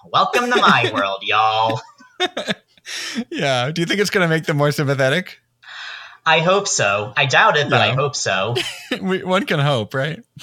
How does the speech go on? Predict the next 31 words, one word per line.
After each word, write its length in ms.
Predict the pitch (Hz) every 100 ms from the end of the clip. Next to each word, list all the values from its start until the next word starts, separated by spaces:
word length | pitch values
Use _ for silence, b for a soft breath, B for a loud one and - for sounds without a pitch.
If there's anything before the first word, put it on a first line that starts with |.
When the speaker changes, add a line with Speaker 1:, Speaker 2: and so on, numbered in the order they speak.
| B B B
Speaker 1:
Yep. 420 | 127 117 139 - - _ _ _ _ _ _ _ _ _ _
Speaker 2:
Um, 440 | 180 180 175 170 - - -
one 240 | 202 311
of 60 | 440
the 60 |
things 160 | 392 339
I 120 | 208
wonder 260 | 175 180 180
about 160 | 170
this 140 | 160 -
play 280 | 165 143 139
is, 500 | 165 156 147 - - _ -
you 100 | 185
know, 320 | 160 156 147 -
in 260 | 175 170
most 540 | 175 220 262 - - -
circumstances, 1080 | - 151 139 - 117 98 - 92 95 - B B B B _
if 180 | 143 -
you're 120 | 143
writing 320 | 143 160 160
a 60 | 135
play, 720 | - 220 127 101 95 98 123 - _ _ _ _ _
it'll 240 | 147 147 143
be 140 | 143
seen 420 | - 160 156 143 151
mostly 360 | 165 165 160
by 160 | 143 131
people 360 | 147 123 123
who 120 | 123 127
are 100 | 113
not 400 | 113 110 104